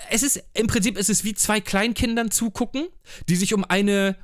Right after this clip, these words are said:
um eine Sandmuschelform streiten im Sandkasten.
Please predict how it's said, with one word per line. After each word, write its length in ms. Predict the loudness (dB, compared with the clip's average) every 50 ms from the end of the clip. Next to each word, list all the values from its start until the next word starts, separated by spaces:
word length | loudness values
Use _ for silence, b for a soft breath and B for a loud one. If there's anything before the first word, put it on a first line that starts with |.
| b
um 160 | 0 0 0
eine 640 | 2 2 2 4 4 4 4 4 4 2 2 0 0 -2
Sandmuschelform 1900 | -2 0 2 2 2 0 0 -2 -6 -16 -20 -14 -12 -12 -10 -12 -12 -14 -16 -16 -16 -14 -10 -2 2 2 2 4 4 2 2 2 2 2 2 2 2 2 0
streiten 380 | -4 -2 0 0 0 0 0
im 100 | 0 2
Sandkasten. 600 | 2 2 0 0 -2 -4 -6 -4 -6 -8 -10 -12